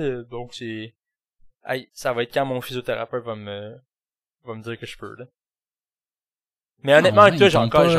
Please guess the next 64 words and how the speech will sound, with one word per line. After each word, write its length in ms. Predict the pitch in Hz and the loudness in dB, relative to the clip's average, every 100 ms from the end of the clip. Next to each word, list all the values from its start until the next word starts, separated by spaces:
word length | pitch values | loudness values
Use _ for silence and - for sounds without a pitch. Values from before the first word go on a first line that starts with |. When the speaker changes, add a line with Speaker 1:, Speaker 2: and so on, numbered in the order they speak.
| 147 | 2
Speaker 1:
j'ai 60 | |
Speaker 2:
ils 40 | 117 | 2
Speaker 1:
encore 100 | 139 | 2
Speaker 2:
ont 20 | |
pas 60 | 147 | 2
Speaker 1:
mal 60 | |
au 20 | 147 | 4
Speaker 2:
comme 100 | 151 | 4
Speaker 1:
genou. 100 | 165 | 6
Speaker 2:
mis, 120 | 185 | 6
euh, 160 | 135 123 | 6 4
des 120 | 123 | 2
certaines 380 | - 127 123 113 | 0 0 0 0
dates, 260 | 131 302 254 | -2 -6 -10
genre ? 180 | 285 240 | -12 0
Speaker 1:
Non, 240 | 131 135 | 4 6
il 40 | |
y 40 | 123 | 4
a 60 | |
pas 120 | 107 135 | 0 -8
mis 120 | 143 | -8
de 60 | 110 | -6
date 280 | 113 127 117 | -4 -6 -10
encore, 340 | 107 117 120 | -14 -12 -10
mais 100 | 110 | -12
je 80 | - | -2
pense 200 | 156 160 | 0 0
que 40 | |
ça 80 | 120 | -2
va 100 | 110 | -4
vraiment 220 | 110 120 | -4 -4
être 100 | 135 - | -4 -8
comment 220 | 110 113 | -10 -10
ton 220 | 110 104 | -10 -12
genou 200 | 101 113 | -12 -14
il 120 | 104 95 | -12 -8
va, 240 | 107 107 | -6 -6
puis 140 | 107 - | -8 -16
comment 340 | 104 104 104 - _ _ _ _ - | -14 -10 -12 -14 _ _ _ _ -10
ta 100 | 113 | -8
sensation 460 | - 110 113 - 113 | -10 -10 -12 -12 -14
de 40 | |
ton 180 | 107 98 | -16 -18
genou, 180 | 107 110 | -16 -16
là. 80 | 120 | -16
C'est 140 | _ 117 | _ -6
genre, 220 | 117 113 | -6 -6
mettons, 340 | 135 131 139 | -8 -4 -2
moi, 200 | 135 139 | 0 0
là, 140 | 131 131 | 2 0
je 80 | - | -4
me 160 | 117 110 | -10 -8
verrais 240 | 107 107 | -6 -8
pas 120 | 110 120 | -4 -4
en 120 | 110 | -2
faire 160 | 120 117 | -4 -4
parce 120 | 101 | -8
que 60 | |
j'ai 60 | 98 | -12
encore 200 | 95 107 | -10 -10
mal 140 | 104 101 | -8 -10
au 80 | 98 | -14
genou, 220 | 101 | -18
là. 60 | 123 | -18